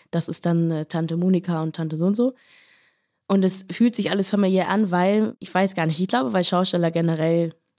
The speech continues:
eher so traditionell und familiär sind, weil es auch, glaube ich, sehr viel mit Zusammenhalt einfach zu tun hat und man muss auch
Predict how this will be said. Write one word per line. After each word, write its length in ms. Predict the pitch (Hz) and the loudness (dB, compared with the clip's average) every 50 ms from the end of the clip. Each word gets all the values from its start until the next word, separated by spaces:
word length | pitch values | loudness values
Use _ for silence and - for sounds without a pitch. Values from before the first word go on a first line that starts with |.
| _ _ - | _ _ -6
eher 140 | - 156 | -4 -2
so 100 | 156 160 | -2 -2
traditionell 640 | 160 - - 170 170 170 170 - 170 170 175 175 170 | -4 -2 -2 0 0 0 0 0 0 0 2 2 2
und 80 | 170 | 0
familiär 440 | - - 170 175 170 165 175 170 165 | -2 0 0 0 0 2 0 0 0
sind, 340 | 165 180 185 214 240 233 - | 0 2 2 2 2 2 0
weil 100 | 165 156 | -4 -4
es 100 | - - | -4 -4
auch, 80 | 160 - | -6 -4
glaube 200 | - 170 165 165 | -2 0 0 0
ich, 80 | 156 | -2
sehr 160 | - 180 170 | -2 -4 -4
viel 160 | - - 175 165 | -4 -4 -4 -4
mit 160 | 165 165 - | -4 -4 -6
Zusammenhalt 560 | - 165 156 165 165 180 175 175 165 165 - | -8 -6 -4 -2 0 0 0 0 -2 -4 -4
einfach 240 | 170 170 165 165 160 | -6 -6 -6 -6 -8
zu 140 | - - - | -10 -14 -8
tun 260 | - - 190 196 190 | -2 2 2 4 4
hat 180 | 208 202 202 | 2 2 0
und 100 | - 165 | -2 -2
man 140 | 160 160 156 | -2 0 0
muss 400 | 160 170 170 175 202 226 - - | 0 2 2 2 2 0 -2 -4
auch 380 | - 226 233 247 247 - - | -4 -2 -2 -2 -2 -6 -12